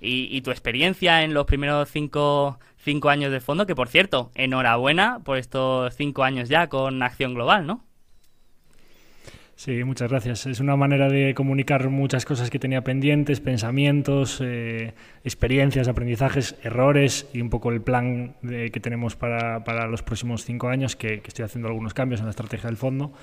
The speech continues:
Speaker 2: Y bueno, pues como eran muchas cosas y yo creo que tampoco tiene mucho sentido publicar una carta de ochenta o cien páginas y que la mayoría no pasen de las dos primeras,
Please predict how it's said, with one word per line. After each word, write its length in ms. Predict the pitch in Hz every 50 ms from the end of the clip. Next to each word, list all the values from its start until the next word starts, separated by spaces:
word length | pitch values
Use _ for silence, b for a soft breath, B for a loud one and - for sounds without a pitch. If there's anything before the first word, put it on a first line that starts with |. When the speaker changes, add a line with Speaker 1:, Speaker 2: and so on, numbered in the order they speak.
| B B B B B B B B B B B -
Speaker 2:
Y 640 | - 139 131 127 120 117 117 117 113 113 113 113 113
bueno, 200 | 113 120 113 110
pues 140 | 98 113 98
como 180 | - 113 110 117
eran 180 | 117 117 117
muchas 280 | 120 123 - 117 98 -
cosas 320 | - 127 110 113 110 107
y 60 | 120
yo 100 | 117 120
creo 160 | 113 123 120 110
que 60 | 110
tampoco 300 | - 117 113 113 123 113
tiene 160 | 110 113 117
mucho 200 | 117 117 - 107
sentido 340 | 104 113 120 110 123 120 110
publicar 420 | 117 117 113 113 - - 113 113
una 140 | 113 113 113
carta 300 | - 117 113 98 120 113
de 180 | 113 113 113 110
ochenta 380 | 110 107 - 123 120 110 117
o 20 | 107
cien 160 | 123 120 113
páginas 380 | 123 120 - 117 117 117 104
y 80 | 110 110
que 240 | - 117 113 110 110
la 120 | 113 113
mayoría 360 | 113 113 113 113 110 120 117
no 100 | 120 120
pasen 320 | 110 - 107 - 110 113 113
de 80 | 117
las 320 | 117 117 113 113 117 113 110
dos 160 | 123 117 -
primeras, 480 | - 123 123 123 123 123 127 123 -